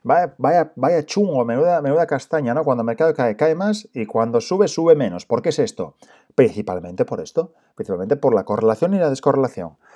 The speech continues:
Porque tienes todo al final metido en lo mismo, tienes todos los huevos en la misma cesta. Y es precisamente la primera regla y lo que hay que evitar.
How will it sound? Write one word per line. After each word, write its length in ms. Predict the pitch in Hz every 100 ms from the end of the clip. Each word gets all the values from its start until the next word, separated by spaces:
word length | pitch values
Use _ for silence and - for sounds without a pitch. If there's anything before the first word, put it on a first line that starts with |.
| _ -
Porque 260 | 113 113
tienes 580 | 107 _ - 131 143 -
todo 280 | 170 165 156
al 80 | 135
final 480 | - 131 143 147 139
metido 580 | 117 107 127 135 135
en 180 | 127 107
lo 100 | 98
mismo, 360 | 127 117 87 92
tienes 400 | 120 104 - -
todos 240 | 185 196 185
los 160 | 147
huevos 420 | 156 165 180 - _
en 200 | 117 104
la 160 | 101 95
misma 320 | 131 131 120
cesta. 460 | - - - 80 - _
Y 140 | 143
es 100 | 123
precisamente 840 | - 98 107 135 143 143 139 160 196 _ _ _
la 160 | 110 101
primera 320 | 101 123 135
regla 340 | 127 127 143 143
y 100 | 120
lo 100 | 98
que 80 |
hay 80 | 110
que 80 | 104
evitar. 360 | 90 76 71